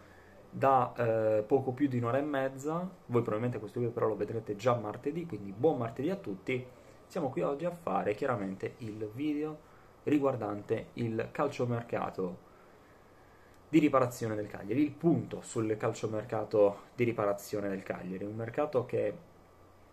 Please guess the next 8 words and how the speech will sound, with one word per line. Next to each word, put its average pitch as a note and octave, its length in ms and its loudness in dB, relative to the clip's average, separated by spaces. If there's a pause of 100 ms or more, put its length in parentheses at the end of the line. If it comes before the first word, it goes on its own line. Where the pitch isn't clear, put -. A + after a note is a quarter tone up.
(280)
è - 20 -8
stato G#2 200 -2
intenso, E3 760 -2
è - 60 -10
stato G#2 600 2 (580)
molto B2+ 360 6
molto A#2 240 0
interessante, C#3+ 1040 -4